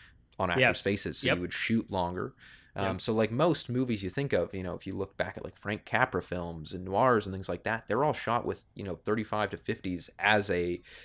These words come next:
Speaker 1: as their widest lenses.
Speaker 2: Right.
Speaker 1: And so I noticed that, that it seemed like, it, from my guess, that the, a lot of the, the, um, black and white segments in this movie in the fifties are shot on something like a sixteen millimeter, so quite a wide lens.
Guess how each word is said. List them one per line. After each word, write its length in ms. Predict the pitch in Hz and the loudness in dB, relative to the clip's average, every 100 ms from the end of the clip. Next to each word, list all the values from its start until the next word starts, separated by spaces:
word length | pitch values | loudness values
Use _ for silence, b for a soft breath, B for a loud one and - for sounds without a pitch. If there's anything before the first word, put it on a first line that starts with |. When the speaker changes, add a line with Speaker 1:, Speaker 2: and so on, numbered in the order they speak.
| B | B
Speaker 1:
as 220 | - 104 | 2 4
their 160 | 98 110 | 6 4
widest 480 | 90 95 98 85 - | 6 4 4 2 -4
lenses. 440 | 85 87 71 - B B B - | -6 -6 -8 -12 B B B 0
Speaker 2:
Right. 120 | 107 | 2
Speaker 1:
And 80 | 117 | 4
so 120 | 113 | 4
I 80 | 113 | 4
noticed 460 | 151 202 127 - | 6 8 6 4
that, 300 | 107 - - | 0 0 -2
that 260 | 104 95 - _ - | 0 0 -4 _ -8
it 180 | 98 | -6
seemed 480 | - - 175 170 - - | -4 -2 -2 -2 -6 -2
like, 180 | 98 - - | -2 -2 -12
it, 260 | - - - | -16 -16 -6
from 240 | 98 101 | -2 0
my 220 | 95 90 | 2 0
guess, 520 | 95 95 120 120 - - | -2 4 6 6 2 -2
that 180 | 92 - _ | -4 -6 _
the, 460 | - 92 85 87 - | -6 -4 -4 -6 -6
a 60 | 92 | -4
lot 220 | 92 113 | 2 4
of 80 | 139 | 6
the, 280 | 104 90 85 - - | 4 2 -2 -8 -6
the, 220 | 87 85 | -4 -4
um, 160 | 82 | -4
black 260 | 87 95 - | -4 -4 -6
and 80 | 92 | -4
white 160 | 92 | -4
segments 340 | - 90 90 - | -2 -4 -4 -8
in 60 | |
this 100 | 92 | -8
movie 200 | - 92 | -6 -6
in 40 | 90 | -6
the 80 | 90 | -4
fifties 380 | 101 - 92 | -4 -2 -4
are 60 | 90 | -4
shot 420 | - - 95 95 | -4 -2 0 0
on 120 | 92 | -4
something 220 | 90 - 110 | -6 -6 -6
like 80 | |
a 80 | 92 | -6
sixteen 540 | - - 98 - 101 92 | -6 -4 -4 -4 -4 -2
millimeter, 360 | 85 85 104 | -4 -4 -8
so 200 | - 82 | -6 -6
quite 360 | - - 120 131 | -6 4 8 10
a 60 | |
wide 500 | 95 90 92 90 87 | 8 4 2 4 2
lens. 520 | 90 87 87 87 92 | 2 -2 -2 -4 -8